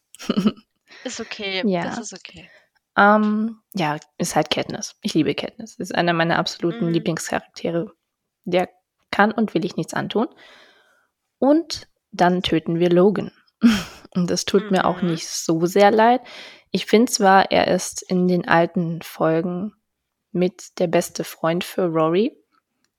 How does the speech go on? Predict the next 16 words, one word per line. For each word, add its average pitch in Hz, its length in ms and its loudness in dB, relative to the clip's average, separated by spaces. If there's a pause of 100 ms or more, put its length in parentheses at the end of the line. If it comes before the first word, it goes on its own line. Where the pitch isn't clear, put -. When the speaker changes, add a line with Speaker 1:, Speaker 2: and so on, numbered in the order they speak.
Speaker 1:
Ich - 120 -8
mag 185 320 2
diesen 233 220 0
Speaker 2:
Ja. 214 60 -4
Speaker 1:
Dean 175 260 0
gar 156 220 -2
nicht. 208 240 -6
Wenn 170 100 0
ich 175 140 -6
den 165 160 -2
sehe, 170 140 -2
krieg 165 200 -4
ich - 100 -6
schon - 120 -6
<laughs> - 20 -6
Aggression. - 640 0